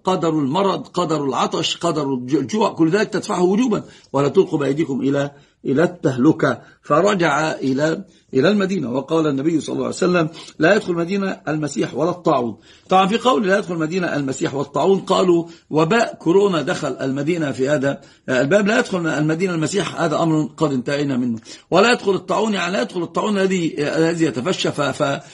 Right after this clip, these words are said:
فيهلك الأمة بأسره. ما حدث، ما حدث. ولو دخلت كورونا حتى فيها ما كان، ما تفشت وما، وما انتشرت، وهذا الممنوع أصلا على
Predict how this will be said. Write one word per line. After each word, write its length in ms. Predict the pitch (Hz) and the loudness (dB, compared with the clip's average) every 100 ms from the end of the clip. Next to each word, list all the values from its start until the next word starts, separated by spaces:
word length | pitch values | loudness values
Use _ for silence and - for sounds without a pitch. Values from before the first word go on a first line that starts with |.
| - | -14
فيهلك 520 | - 160 202 170 156 | 2 6 8 6 2
الأمة 300 | 151 165 170 | -2 -4 -4
بأسره. 400 | 139 127 - 120 - _ _ | -4 -6 -8 -12 -12 _ _
ما 120 | 180 208 | -2 0
حدث، 380 | 220 190 - - _ | 0 -4 -8 -16 _
ما 160 | - 220 | -4 -2
حدث. 500 | 202 185 123 - _ _ - | -2 -4 -8 -14 _ _ -2
ولو 180 | 160 214 | 2 2
دخلت 360 | 208 208 180 | 2 -2 -2
كورونا 380 | - 170 208 185 | -2 0 2 2
حتى 420 | 147 175 156 123 - - _ 139 127 | -2 -4 -2 -2 -2 -16 _ -4 0
فيها 320 | 170 185 180 | 2 4 2
ما 140 | 185 | 0
كان، 380 | 196 185 180 123 | 0 0 0 -2
ما 100 | 131 | -2
تفشت 560 | 143 151 185 185 151 - | -2 -2 -2 -2 -4 -4
وما، 280 | 151 165 - - _ | 0 0 -2 -10 _
وما 200 | 131 139 | -2 0
انتشرت، 600 | 190 180 160 147 135 - | 0 -2 -4 -2 -4 -6
وهذا 440 | - 147 147 151 - - - | -2 0 2 0 -2 -18 -6
الممنوع 540 | 131 135 147 208 - 208 | -2 0 2 2 2 -2
أصلا 320 | 196 147 117 | -2 -2 -2
على 280 | 139 151 | 2 2